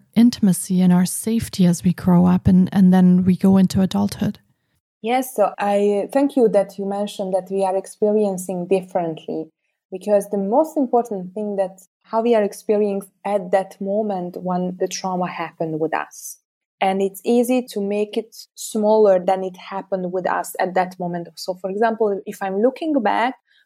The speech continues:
Speaker 2: what happened to me, my, let's say ten years ago, it's nothing to be, it's no touch. It's not triggering me at all. But at that moment,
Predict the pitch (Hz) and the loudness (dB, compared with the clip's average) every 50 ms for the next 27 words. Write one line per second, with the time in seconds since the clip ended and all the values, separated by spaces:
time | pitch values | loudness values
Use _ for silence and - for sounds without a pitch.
0 | _ - 196 190 - - - - 226 226 226 - 226 220 214 220 - 214 202 202 | _ -6 -6 -6 -6 -6 -4 0 0 0 0 -2 -4 -4 -6 -6 -8 -6 -4 -2
1 | 202 208 208 208 190 185 180 185 185 185 185 190 196 196 190 - - 196 196 196 | -2 -2 -2 -2 -2 -4 -4 -4 -4 -6 -6 -4 -6 -6 -6 -6 -6 -6 -6 -8
2 | - - 220 214 220 220 226 233 220 - - 208 190 190 190 196 220 262 311 311 | -8 -6 -6 -4 -2 0 0 0 -2 -2 -2 -2 0 2 2 2 2 2 0 -2
3 | _ _ _ _ - - 208 - - - 196 190 185 185 - 196 185 185 - 185 | _ _ _ _ -8 -8 -8 -8 -6 -4 -4 -4 -2 -2 -6 -6 -6 -6 -8 -6
4 | 190 185 185 185 185 185 - _ - 196 196 196 202 208 202 196 202 - - 190 | -4 -4 -4 -4 -6 -8 -12 _ -6 -4 -2 2 2 4 2 2 0 -4 -8 -10
5 | 185 185 - - - - _ _ _ _ - 190 185 - - 214 196 190 - - | -8 -8 -8 -10 -10 -10 _ _ _ _ -8 -8 -8 -6 -4 -4 -4 -4 -2 0
6 | 226 - - 202 190 185 180 180 180 180 180 180 - 185 180 - - - 180 170 | 0 2 2 2 0 0 0 -4 -4 -4 -6 -6 -8 -10 -12 -12 -6 -4 -4 -2
7 | 170 170 170 - _ _ _ - 180 180 180 - 196 185 185 - 233 285 320 - | -2 -6 -8 -10 _ _ _ -4 -4 -4 -4 -4 -6 -4 0 0 0 0 0 -4
8 | - 226 214 208 208 208 208 214 233 247 262 262 262 | -8 -6 -6 -4 -4 -4 -4 -4 -4 -4 -4 -6 -8